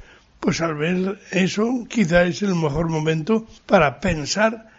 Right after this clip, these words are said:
que es el momento oportuno para hacer este trabajo. Y esto fue lo que hizo, intentando de todas formas, pues que fuera una cosa no tanto personal,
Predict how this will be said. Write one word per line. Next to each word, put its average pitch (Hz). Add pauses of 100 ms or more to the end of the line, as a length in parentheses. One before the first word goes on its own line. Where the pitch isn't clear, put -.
que 202
es - (160)
el 185
momento 202
oportuno 185
para 160
hacer 156
este 156
trabajo. - (300)
Y 302
esto 196
fue 180
lo 175
que 139
hizo, 185 (300)
intentando 180
de 170
todas 170
formas, 170 (160)
pues 160
que 170
fuera 185
una 180
cosa 165
no 190
tanto 196
personal, 151